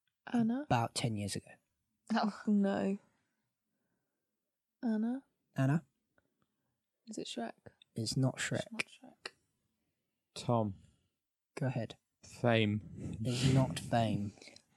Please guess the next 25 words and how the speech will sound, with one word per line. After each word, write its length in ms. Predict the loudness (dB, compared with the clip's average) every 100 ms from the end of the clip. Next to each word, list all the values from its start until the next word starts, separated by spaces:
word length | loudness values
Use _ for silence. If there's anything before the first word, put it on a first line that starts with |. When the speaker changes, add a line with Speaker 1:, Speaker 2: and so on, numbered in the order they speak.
| _ _ _ _ _ _ _
Speaker 2:
Lucy. 640 | -4 -2 -2 -4 -6 -8 _ _ _ _ _ _ _ _ _ _ _ -8
Speaker 3:
Has 160 | -6
someone 200 | -6 -6
said 180 | -4 -4
Charlie 260 | -2 -4 -6
and 120 | -10
the 60 | -10
Chocolate 340 | -12 -14 -20
Factory? 220 | -14 -4 0
Speaker 2:
Yeah, 120 | 8
Speaker 1:
Mm. 140 | 8 8
Speaker 4:
Yeah. 40 | 8 6
Speaker 2:
Tom 120 | 4
said 160 | 0 -6
Charlie. 420 | -6 -6 -8 -12 -20 -20 -18 -14
Speaker 3:
Ugh. 120 | -14 -16 -20 _ _ _ _ _ _ _ _ _
Speaker 2:
This 280 | 0 2 2
one 120 | 0
is 160 | 0 -2
really 380 | -4 -2 -2 -2
hard. 360 | -4 -6 -8 -12 _ _ _ _ _
Speaker 4:
Bugs 320 | -4 -4 -8
Life, 360 | -10 -10 -10 -10
the 60 | -8
musical. 560 | -8 -10 -12 -14 -16